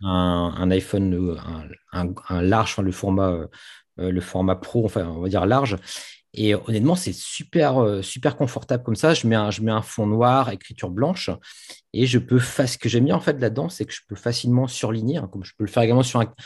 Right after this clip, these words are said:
sur un Kindle, mais c'est un peu moins précis, et retrouver ensuite, euh, toutes les, tout-, toutes les, les,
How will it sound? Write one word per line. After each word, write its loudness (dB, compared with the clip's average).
sur -4
un 0
Kindle, 4
mais 4
c'est -2
un -4
peu -2
moins 0
précis, -6
et 2
retrouver 4
ensuite, -2
euh, 2
toutes -8
les, 4
tout-, -12
toutes -6
les, 2
les, -6